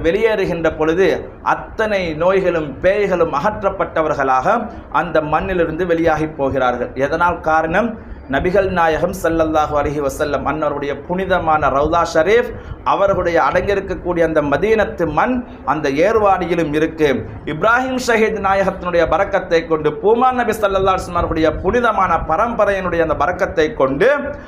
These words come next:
அந்த மண்ணுக்கு அல்லாஹ் சிறப்பை கொடுத்து இன்றும் உலகத்தில் நாலா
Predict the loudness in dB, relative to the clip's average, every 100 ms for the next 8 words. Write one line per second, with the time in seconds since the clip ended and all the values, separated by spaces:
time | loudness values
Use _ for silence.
0 | -8 -2 -2 0 -2 0 -2 -2 -4 0
1 | 0 2 0 0 2 2 2 0 0 0
2 | -2 0 0 0 -8 -10 -2 0 0 0
3 | 0 0 0 0 2 0 -2 -4 -2 0
4 | 2 4 4